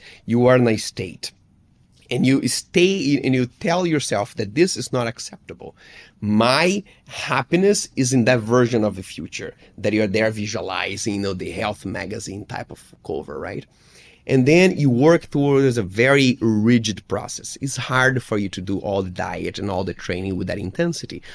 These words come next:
So you need to reinforce that mindset that this is not acceptable. The ideal, my happiness happens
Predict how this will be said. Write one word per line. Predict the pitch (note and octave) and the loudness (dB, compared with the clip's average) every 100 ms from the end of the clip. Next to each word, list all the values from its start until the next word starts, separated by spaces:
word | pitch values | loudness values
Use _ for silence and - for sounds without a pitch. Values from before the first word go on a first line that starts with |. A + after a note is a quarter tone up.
| - - | -20 -4
So | - | 4
you | C3+ | 6
need | B2 C#3+ - | 6 4 2
to | C#3+ | 0
reinforce | B2 A#2+ D3 D3 C3 - A#2+ A#2+ A#2 A2 - | 2 2 2 2 0 -2 0 4 4 2 -4
that | - G#2 G2+ - | -4 -2 -2 -4
mindset | G2 G2+ G2 G#2 - F#2 | -6 -4 -4 -4 -6 -8
that | F#2+ F#2+ | -8 -4
this | C#3+ D#3+ | -4 -2
is | C#3 | -4
not | C3+ B2+ | -4 -4
acceptable. | - - F2 - G#2 D3+ F#3+ - - _ - | -6 -8 -10 -8 -6 -4 -4 -8 -20 _ -6
The | A2+ | -4
ideal, | - G2+ G2+ A2 E3 G3+ | -2 -2 -4 -2 2 4
my | B2+ | 4
happiness | G#2 F2+ D3 G3 - F3+ C3+ | 2 -2 -2 -2 0 -2 -2
happens | C3+ B2+ - C#3+ C3+ | -2 -2 0 0 -2